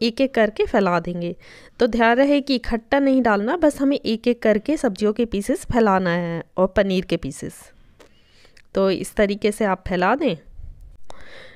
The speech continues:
एक एक करके फैलाने से ये होता है कि जो हमारी सब्जियां हैं वो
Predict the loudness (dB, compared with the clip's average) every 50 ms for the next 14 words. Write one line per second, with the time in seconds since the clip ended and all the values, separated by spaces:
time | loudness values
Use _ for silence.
0 | -20 -20 _ _ _ _ _ _ 0 0 2 2 0 0 2 2 2 2 4 2
1 | 0 2 4 4 4 4 4 4 2 2 2 0 -2 0 4 4 4 4 2 0
2 | 0 0 0 0 0 0 -2 0 2 2 2 2 2 0 -2 -2 -2 -2 -4 -4
3 | -4 -4 -4 -4 -4 -4 -2 -2 -2 0 -2 -2 -2 -2 -4 -6